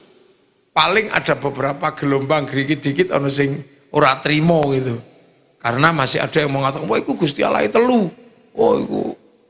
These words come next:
Gusti Allah watu." "Wah, iku patung." Tapi cepet itu selesai. Walaupun ada yang pengen nambahi dan kewajiban menjalankan syariat Islam bagi pemeluk,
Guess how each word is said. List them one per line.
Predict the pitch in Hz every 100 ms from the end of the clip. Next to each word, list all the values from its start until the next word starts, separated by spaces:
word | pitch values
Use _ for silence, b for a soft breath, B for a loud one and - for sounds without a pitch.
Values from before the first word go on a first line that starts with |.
| _ _ _ _
Gusti | 123 190
Allah | 180 185 190 202 202
watu." | 185 196 - 240 196 -
"Wah, | 160 196 98
iku | - - - - _ _
patung." | _ 165 - 226 190 - 127 143 233 - -
Tapi | 294 370
cepet | - - - - 330 - -
itu | 175 185
selesai. | 165 143 131 110 - _ _ _ _ _ _ _ _ _ _ _ _ _ _ _ _ _ _ _ _ _ _ _ _
Walaupun | 139 139 214 226
ada | 175
yang | 175 160 151
pengen | 185 170 165
nambahi | 156 156 131 147 190 -
dan | 165 135
kewajiban | 139 147 - 190 - 147
menjalankan | 139 131 120 117 139 175
syariat | 165 151 147 123 -
Islam | 175 - 135 143
bagi | 117 135
pemeluk, | - 120 117 151 -